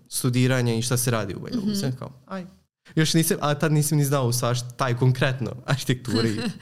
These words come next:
Speaker 2: <laughs>
Speaker 1: i samo studiranje. Tako da, i onda iz te same potrebe što i dalje, znači, ne postoji nešto,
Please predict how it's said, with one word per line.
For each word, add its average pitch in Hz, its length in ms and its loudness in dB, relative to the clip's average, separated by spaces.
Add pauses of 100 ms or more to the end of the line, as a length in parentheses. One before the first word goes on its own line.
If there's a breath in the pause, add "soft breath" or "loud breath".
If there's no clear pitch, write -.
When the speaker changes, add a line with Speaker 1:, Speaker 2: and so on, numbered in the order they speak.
(120)
Speaker 2:
<laughs> 226 320 -8
Speaker 1:
i 131 60 2
samo 120 280 2
studiranje. 107 680 0 (500 loud breath)
Tako 131 240 0
da, 156 200 2
i 151 120 0
onda 170 180 2
iz 151 160 0
te 180 80 2
same 165 380 0 (340)
potrebe 175 380 -2
što 143 140 -2
i 135 60 2
dalje, 131 400 0 (120)
znači, 123 260 -2
ne 123 80 2
postoji 123 540 0 (160)
nešto, 123 580 0